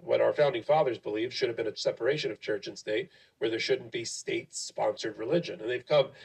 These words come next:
dangerously close to that in a series of decisions that started the term last year.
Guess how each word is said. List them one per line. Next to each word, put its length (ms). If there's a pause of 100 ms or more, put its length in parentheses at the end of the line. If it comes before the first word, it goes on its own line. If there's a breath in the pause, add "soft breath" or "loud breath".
(200 loud breath)
dangerously 760
close 420
to 240
that 380 (240 loud breath)
in 80
a 60
series 500
of 80
decisions 520
that 160
started 440
the 60
term 320
last 340
year. 180